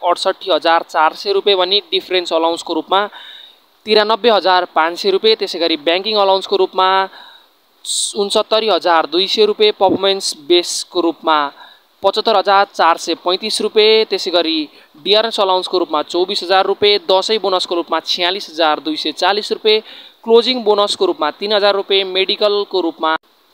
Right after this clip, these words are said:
छ्यासी हजार दुई सय बाहन्न रुपियाँ प्राप्त गर्नुहुनेछ भने युनिफर्म अलाउन्सको रूपमा वर्षैनी तेह्र हजार रुपियाँ प्राप्त गर्नुहुनेछ।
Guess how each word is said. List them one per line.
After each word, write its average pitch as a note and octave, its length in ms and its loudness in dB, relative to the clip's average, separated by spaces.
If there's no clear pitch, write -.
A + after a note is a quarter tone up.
छ्यासी F#3+ 420 -2
हजार F#3 400 2
दुई F3 120 0
सय E3 160 0
बाहन्न E3+ 380 0
रुपियाँ F#3+ 200 0
प्राप्त F3+ 280 0
गर्नुहुनेछ F3+ 480 -2
भने F#3+ 220 -2
युनिफर्म F#3 640 -2
अलाउन्सको E3 360 -2
रूपमा D#3 300 -2
वर्षैनी E3 440 0
तेह्र E3 240 -4
हजार C#3+ 240 -2
रुपियाँ D3 220 -4
प्राप्त D3+ 260 0
गर्नुहुनेछ। E3+ 440 -2